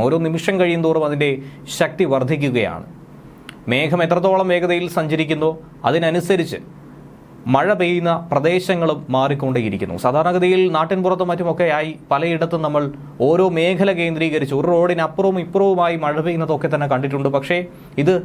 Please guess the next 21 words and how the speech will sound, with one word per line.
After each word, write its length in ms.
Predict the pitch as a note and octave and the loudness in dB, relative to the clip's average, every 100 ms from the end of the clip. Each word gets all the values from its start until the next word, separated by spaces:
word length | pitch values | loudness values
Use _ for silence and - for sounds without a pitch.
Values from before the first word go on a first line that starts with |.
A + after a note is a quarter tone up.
| - - C#3 | -6 -2 0
ഏറെ 140 | D#3+ D3+ | 2 2
അവിസ്മരണീയമായ 720 | F3 F3+ F#3+ F3+ F#3 F3 D#3+ D3+ | 0 0 0 2 2 2 0 -2
ഒരു 80 | D3 | 0
കാഴ്ചയായി 420 | C#3+ C#3+ D3 C#3+ C#3 | 0 0 0 0 0
തന്നെ 180 | C3+ B2+ - A2 | -2 -4 -4 -2
മാറുന്നുണ്ട്. 500 | A2 B2 C3 F#2+ - - - - - - - - - - - - - - A#2 | 0 2 0 -4 -8 -16 -20 -20 -20 -20 -20 -20 -20 -20 -20 -20 -20 -6 -2
ഇത് 80 | C#3 | 2
കാണാൻ 300 | C#3+ D#3+ F#3 F3+ F3+ C3+ | 2 2 0 -4 -2 0
വളരെ 200 | D3+ F3+ D#3 | 2 2 0
ഭംഗിയുള്ളതാണെങ്കിൽ 720 | E3 F3+ F3+ E3+ D#3+ F3 F3 | 0 2 4 2 0 -2 -2
പോലും 240 | E3 D#3+ D#3 | 0 0 0
അതുണ്ടാക്കുന്ന 480 | D#3 E3 E3+ F3 E3+ E3 | 0 2 0 0 -4 -4
പ്രത്യാഘാതങ്ങൾ 680 | D3+ E3+ F3 F3+ F3 E3+ E3 D3 | 0 0 0 0 0 0 0 2
വളരെ 220 | D#3 F3 D3+ | 2 0 0
വലുതാണെന്ന് 580 | C#3+ E3+ G3 E3+ D#3 D3+ - D3 | 0 2 2 0 -2 -6 -4 -2
പലരും 300 | C#3+ D3 C3 - | 0 -2 -4 -8
ചൂണ്ടിക്കാണിക്കുന്നുണ്ട്. 840 | - C#3 C#3+ C#3 B2 C3+ C3+ F2 - - - - - - | -6 -2 0 2 0 -2 -4 -4 -8 -14 -20 -20 -6 -2
കാരണം 240 | B2+ E3 E3 | 0 0 0
പ്രകൃതി 340 | D#3 G3 G#3 G3+ | 2 2 2 2
എന്ന് 120 | F#3+ E3 | 2 0
പറയുന്നത് 360 | D#3+ E3 D3+ | 0 0 0